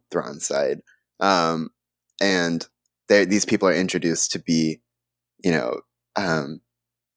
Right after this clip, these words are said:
antagonists to them. So he already has that against him, and then he starts working on taking our friends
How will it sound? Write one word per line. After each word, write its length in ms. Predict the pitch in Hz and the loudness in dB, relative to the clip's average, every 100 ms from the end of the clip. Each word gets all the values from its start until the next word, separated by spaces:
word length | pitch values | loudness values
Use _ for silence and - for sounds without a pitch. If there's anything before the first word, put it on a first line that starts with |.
| _ _ - 95 | _ _ -8 -6
antagonists 560 | 92 98 87 87 87 | -2 0 0 -2 -2
to 60 | 95 | -4
them. 280 | 85 85 82 | -2 -2 -2
So 360 | - 95 92 - - - _ | 2 2 2 -2 -18 -20 _
he 100 | 135 | 6
already 200 | 156 165 | 8 8
has 220 | 131 127 | 8 8
that 140 | 117 104 | 8 6
against 400 | 95 98 95 - | 4 2 0 0
him, 160 | 98 | 2
and 200 | 95 101 | 2 0
then 100 | 110 110 | 0 0
he 140 | 120 | 0
starts 520 | - 107 104 - - _ _ _ _ _ - | 4 4 4 -4 -10 _ _ _ _ _ 0
working 360 | 113 113 117 | 2 4 2
on 260 | - 104 101 | 2 0 0
taking 360 | - 107 107 95 | 0 0 2 0
our 100 | 95 | -2
friends 380 | - 95 92 | -2 -2 -2